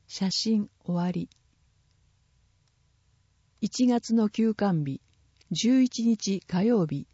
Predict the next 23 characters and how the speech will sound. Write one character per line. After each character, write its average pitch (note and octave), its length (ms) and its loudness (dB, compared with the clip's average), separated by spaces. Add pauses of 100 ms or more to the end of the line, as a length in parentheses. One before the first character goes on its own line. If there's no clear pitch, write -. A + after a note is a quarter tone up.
(360)
二 - 300 -14
日 F#3+ 280 -4 (180)
水 A#3 340 2
曜 G#3 220 8
日、 - 220 -6 (600)
八 A3+ 260 8
日 G3 340 -2 (180)
火 E3+ 160 0
曜 G3+ 260 6
日、 D3+ 220 -6 (520)
十 C4 240 4
五 G#3+ 180 4
日 E3+ 440 0 (100)
火 E3 160 -2
曜 G3+ 240 4
日、 C#3+ 200 -4 (480)
二 B3 160 8
十 G#3 280 4
二 D#3 180 2
日 F3+ 560 -2
火 F3 160 -2
曜 G3 260 4
日、 C3+ 200 -6